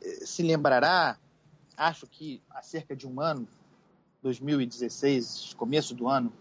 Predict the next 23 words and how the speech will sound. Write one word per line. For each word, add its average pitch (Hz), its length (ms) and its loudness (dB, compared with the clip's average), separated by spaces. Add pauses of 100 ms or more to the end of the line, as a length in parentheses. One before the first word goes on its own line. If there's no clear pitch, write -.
(260)
talvez 117 360 0
dois 120 160 0
mil 127 120 0
e 120 40 -2
quinze, 135 200 -2
eu 147 60 2
não 160 60 2
me 143 80 2
lembro 123 200 4
exatamente, 127 560 0 (280)
houve 175 640 4
uma 170 360 0
movimentação 156 920 0
para 160 280 2
se - 180 -4
publicar 156 920 2
o 143 760 -6
Mein 156 340 0
Kampf 160 240 -6 (640)
do 147 80 0
Hitler 147 400 0 (120)
no 131 100 -10
Brasil, 120 380 0